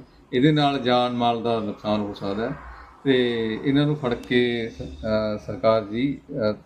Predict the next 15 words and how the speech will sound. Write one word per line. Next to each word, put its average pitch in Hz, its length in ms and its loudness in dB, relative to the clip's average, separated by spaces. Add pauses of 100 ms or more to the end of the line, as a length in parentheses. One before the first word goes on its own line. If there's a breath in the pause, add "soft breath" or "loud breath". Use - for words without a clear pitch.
(320)
ਜਿਹੜਾ 113 240 2
ਹੈਗਾ 107 460 2
ਗਊਸ਼ਾਲਾ 107 540 0
ਬਚਾਓ, 110 540 -2 (280 loud breath)
ਇਹਨਾਂ 135 200 4
ਦੇ 131 140 0
ਟੈਗ 117 340 2
ਲਾਓ, 117 460 0
ਕੋਈ 139 140 6
ਨਾ 131 120 0
ਕੋਈ, 127 380 -2 (400 soft breath)
ਅਹ, 120 500 2
ਇਹਦਾ 131 180 4
ਹੱਲ 117 240 0
ਕਰੋ। 131 320 0